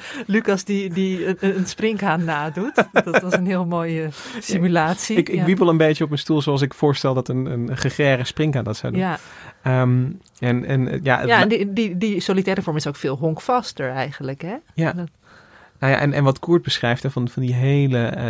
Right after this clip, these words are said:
Speaker 2: zwermen die als een soort collectief, eh, dus, dus de, de bomen ingaan of, of, of juist opstijgen.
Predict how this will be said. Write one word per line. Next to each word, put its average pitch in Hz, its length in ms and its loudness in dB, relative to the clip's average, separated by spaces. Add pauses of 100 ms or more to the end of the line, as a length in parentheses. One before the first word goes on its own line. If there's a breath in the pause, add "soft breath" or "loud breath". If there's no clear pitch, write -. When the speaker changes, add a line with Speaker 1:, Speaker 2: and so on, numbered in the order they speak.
Speaker 2:
zwermen 135 540 4
die 120 220 0
als 117 100 0
een 120 60 0
soort 117 240 -6
collectief, 135 720 0
eh, 139 180 0
dus, 117 160 -2
dus - 320 -4
de, 113 320 0
de 127 80 -4
bomen 120 340 4
ingaan 127 440 2
of, 117 240 -4
of, - 280 -8
of - 160 -2
juist 117 220 2
opstijgen. 117 580 0